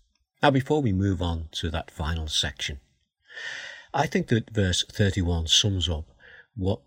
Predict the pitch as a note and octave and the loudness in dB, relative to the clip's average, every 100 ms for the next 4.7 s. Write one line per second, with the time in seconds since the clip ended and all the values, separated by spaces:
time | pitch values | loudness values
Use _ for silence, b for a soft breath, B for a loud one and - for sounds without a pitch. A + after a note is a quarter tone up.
0 | _ F#2 F#2 C#2+ D#2+ E2+ - F2 E2+ D#2+ | _ -2 -2 0 -2 -4 -6 -2 0 -2
1 | D2+ - - - D#2+ D#2+ - C#2+ D2 - | -4 -6 2 2 2 -8 -6 -6 -6 -10
2 | _ _ _ _ _ _ _ - - G#2 | _ _ _ _ _ _ _ -8 -4 -4
3 | G3+ D3+ C3+ B2+ - - F2+ E2+ D#2+ E2 | -4 0 2 2 -2 0 0 0 -2 -2
4 | - - F2+ F#2 D2 D2 | -2 0 -2 -2 -4 -6